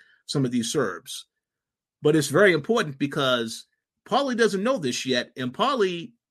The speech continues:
when the, when, when the police, uh, question Paulie about would he flip, I will say this.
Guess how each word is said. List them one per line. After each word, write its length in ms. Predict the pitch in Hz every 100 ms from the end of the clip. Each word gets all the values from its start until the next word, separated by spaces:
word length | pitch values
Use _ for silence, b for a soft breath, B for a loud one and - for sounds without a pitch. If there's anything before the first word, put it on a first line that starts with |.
| -
when 240 | 135 165
the, 80 | 151
when, 400 | 156 170 175 175
when 120 | 175
the 60 | 175
police, 640 | 175 185 302 277 - - _ _ _ -
uh, 60 |
question 420 | 139 190 - 127
Paulie 460 | 117 196 147 98 92 _ _ _ _ _ _ _ -
about 420 | 139 143 131 - 117
would 220 | 143 139
he 140 | 151
flip, 380 | - 190 - - _ _ _ _ _ _ -
I 100 | 165
will 180 | 175 240
say 220 | 226 196
this. 340 | 165 151 113